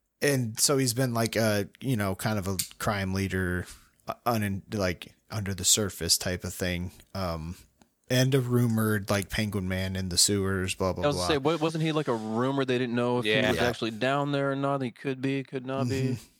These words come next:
Speaker 1: They fully
Speaker 3: I will say
Speaker 1: lean on, like, Penguin
Speaker 2: Oh, yeah, the
Speaker 1: is Batman in a different circumstance. Like, a hundred
Speaker 2: Yeah, yeah.
Speaker 1: percent.
Speaker 3: Oh, yeah, you're right. I didn't even really think about that, but it makes perfect s-, and I, you know, again, I missed parts of the movie,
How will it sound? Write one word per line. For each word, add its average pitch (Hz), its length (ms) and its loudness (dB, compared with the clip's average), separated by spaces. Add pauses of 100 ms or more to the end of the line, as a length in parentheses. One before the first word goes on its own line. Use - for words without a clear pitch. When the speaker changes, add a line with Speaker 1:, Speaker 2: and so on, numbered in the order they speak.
(200)
Speaker 1:
They 156 260 0
fully 180 340 0
Speaker 3:
I - 20 4
will 165 300 2
say 135 240 2
Speaker 1:
lean 170 240 2
on, 127 400 2
like, 110 480 0 (480)
Penguin 156 680 2
Speaker 2:
Oh, 156 60 2
yeah, 175 100 2
the 139 140 2
Speaker 1:
is 143 420 2
Batman 120 600 2
in 107 120 0
a 104 60 -2
different 95 320 -4
circumstance. - 800 -2 (220)
Like, 92 160 0
a 92 80 4
hundred 110 320 -2
Speaker 2:
Yeah, 123 60 2
yeah. 113 80 2
Speaker 1:
percent. 110 180 4
Speaker 3:
Oh, 202 180 2
yeah, 208 360 2
you're 165 180 2
right. 165 360 0 (720)
I 127 140 6
didn't 202 220 4
even 185 240 0
really 170 160 0
think 180 240 -6
about 101 260 2
that, 101 220 2
but 110 100 0
it 107 60 0
makes 123 280 2
perfect 120 360 -4
s-, - 60 -14
and 120 140 4
I, 123 140 6
you 120 140 0
know, 110 140 6
again, 104 240 0
I 98 40 -2
missed 104 260 -4
parts 104 240 -2
of 95 60 -20
the 95 80 -12
movie, 92 380 -12